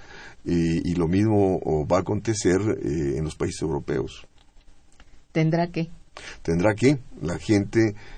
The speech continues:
Speaker 1: eh, los marginados, que es la gran mayoría,
Speaker 2: Pues
Speaker 1: eh,
Speaker 2: sí.
Speaker 1: tendrá que salir a las calles y, eh, y demandar a los congresos, demandar al gobierno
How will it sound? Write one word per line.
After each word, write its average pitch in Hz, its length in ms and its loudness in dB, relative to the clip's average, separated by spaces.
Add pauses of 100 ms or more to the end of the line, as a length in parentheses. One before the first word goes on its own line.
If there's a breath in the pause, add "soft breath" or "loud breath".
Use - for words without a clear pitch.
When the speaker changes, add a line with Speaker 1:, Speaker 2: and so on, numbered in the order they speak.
(240 loud breath)
Speaker 1:
eh, 85 960 2
los 78 280 -4
marginados, 107 680 2
que 147 120 0
es - 40 2
la 95 120 4
gran 95 240 4
mayoría, 110 580 6 (460 loud breath)
Speaker 2:
Pues 67 160 -4
Speaker 1:
eh, 85 420 4
Speaker 2:
sí. 80 60 -4
Speaker 1:
tendrá 78 340 -2
que 98 180 0
salir 92 280 2
a 90 60 2
las 113 180 0
calles 98 640 0
y, 101 380 2 (140)
eh, 82 680 -4 (1600 soft breath)
y 98 100 0
demandar 85 640 4
a - 80 -4
los 76 140 -2
congresos, 101 480 2
demandar 82 460 2
al 127 120 2
gobierno 120 580 2